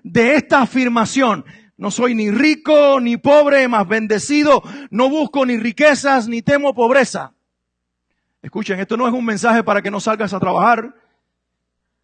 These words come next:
Si alguno en esta mañana está de vago diciendo, "Ah, aleluya, llegué a la iglesia, el paraíso." Como el vago que no fue a la reunión del sindicato de los vagos.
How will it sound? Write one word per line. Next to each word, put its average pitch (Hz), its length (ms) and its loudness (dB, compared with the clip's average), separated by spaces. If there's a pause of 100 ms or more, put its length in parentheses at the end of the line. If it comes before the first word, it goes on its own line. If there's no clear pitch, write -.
Si - 160 -8
alguno 175 340 -2
en 254 100 -2
esta 262 200 0
mañana 233 640 -2 (960)
está 233 280 2
de 247 120 2
vago 247 380 4
diciendo, 220 480 -2
"Ah, 240 340 0
aleluya, 220 680 2
llegué 208 200 -2
a 247 60 -2
la 240 60 0
iglesia, 240 520 -2 (300)
el 196 220 -2
paraíso." 196 800 0 (2750)
Como 180 240 -6
el 185 80 0
vago 220 360 2
que 190 120 -6
no 202 100 -4
fue 220 260 -2
a 196 60 0
la 180 100 -2
reunión 196 340 -8
del 160 420 -8
sindicato 175 540 -6
de 165 60 -6
los 151 80 -6
vagos. - 560 -12